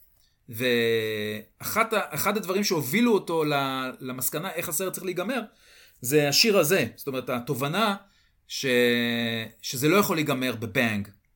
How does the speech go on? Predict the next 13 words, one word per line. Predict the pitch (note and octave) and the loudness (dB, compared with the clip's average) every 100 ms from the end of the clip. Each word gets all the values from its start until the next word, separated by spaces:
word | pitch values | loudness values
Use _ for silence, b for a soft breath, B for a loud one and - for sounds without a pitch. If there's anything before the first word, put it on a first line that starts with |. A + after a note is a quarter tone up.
| _ | _
כמו | B2 A#2+ | -10 -8
שהוא | B2 | -8
תכנן | B2 B2+ A#2 | -6 -4 -4
בהתחלה, | G#2+ - A2 C3+ D3 | -6 -6 -2 0 0
באיזה | A2 G2+ | -2 -8
קרב, | - A2+ B2 E3+ D#3+ B2 G2+ b b B2 | -10 -4 0 2 2 0 -6 b b -8
או | |
הפצצה, | A#2 - B2+ - E3+ | -6 -6 -4 -2 0
או | D#3+ B2+ | 0 -2
משהו, | E3 G3 | -2 -2
זה | C3+ | -4
חייב | A#2+ E3 | -4 -4
להיגמר | D3+ C3 C3 C#3 B2 | -2 -4 -4 -4 -6